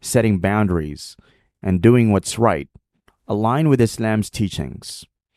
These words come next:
This connection makes him naturally drawn to Islam. Andrew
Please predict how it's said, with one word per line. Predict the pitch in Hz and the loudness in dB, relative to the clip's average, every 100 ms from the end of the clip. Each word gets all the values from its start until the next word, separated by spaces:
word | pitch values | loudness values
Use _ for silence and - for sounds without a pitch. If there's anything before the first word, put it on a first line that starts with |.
| _ _ | _ _
This | 127 175 | 2 4
connection | - 147 131 127 113 | 4 0 0 2 2
makes | 110 - | 0 0
him | 101 | 0
naturally | 95 101 - 107 95 90 | 0 -2 -4 -4 -2 -2
drawn | 95 92 92 | 0 0 0
to | 90 | -2
Islam. | 80 - 92 80 71 69 - _ _ _ _ _ _ _ | -6 -6 -6 -6 -10 -14 -20 _ _ _ _ _ _ _
Andrew | 131 190 156 113 135 | 2 4 6 4 4